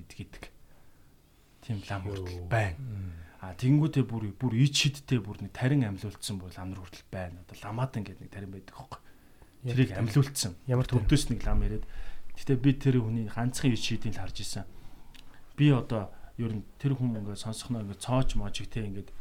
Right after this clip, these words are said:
Speaker 1: үлээхэд л ингээд бүр салтал нь үлээдэг гэж байгаа байхгүй юу?
Speaker 3: Аха.
Speaker 1: Цооч тийм хүчтэй. Тэгээ бид нарт ингээд, ингээд явж ирсэн. "Та нэг ич шидээсээ үзүүлээч" гэд бид нарт нэг лекц орж ирсэн байхгүй юу? Тэгсэн чинь нөгөө нэг манай, а, сүм дотор ургацсан байсан юм шар цэцэг ус байхгүй зун.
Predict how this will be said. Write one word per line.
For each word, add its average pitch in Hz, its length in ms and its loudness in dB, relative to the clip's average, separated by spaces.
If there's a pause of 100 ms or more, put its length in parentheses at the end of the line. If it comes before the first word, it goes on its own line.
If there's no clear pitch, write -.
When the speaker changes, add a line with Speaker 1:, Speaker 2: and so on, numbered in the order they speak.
(120)
Speaker 1:
үлээхэд 123 440 2 (120)
л 95 80 -8 (200)
ингээд 92 200 -12
бүр - 100 -12 (540)
салтал - 480 -8
нь 113 120 6
үлээдэг - 320 -2
гэж - 160 -2
байгаа - 160 -6
байхгүй - 200 -2
юу? 82 160 -4
Speaker 3:
Аха. 98 240 0
Speaker 1:
Цооч 92 240 0
тийм 107 200 0
хүчтэй. - 360 -4 (520)
Тэгээ 120 160 -2
бид 131 200 6
нарт 135 200 4
ингээд, 110 280 0
ингээд 101 240 -4
явж 98 80 -10
ирсэн. - 160 -8
"Та 127 120 0
нэг 127 200 4
ич 117 100 -4 (100)
шидээсээ 110 320 -6
үзүүлээч" 104 440 -6
гэд 95 160 -8
бид 107 160 -4
нарт - 160 -6
нэг 98 120 -4
лекц 123 280 2
орж 95 200 -8
ирсэн - 160 -10
байхгүй - 240 -4
юу? - 80 -12 (680)
Тэгсэн 135 160 0
чинь 123 160 2
нөгөө 117 240 2
нэг 107 80 -4
манай, 120 280 2 (520)
а, 104 200 -4
сүм 127 240 2
дотор 113 280 -6
ургацсан 123 280 -4
байсан 107 240 -4
юм 95 40 -6
шар 131 200 -2
цэцэг - 280 -8
ус - 120 -10
байхгүй - 200 -8
зун. 110 160 -6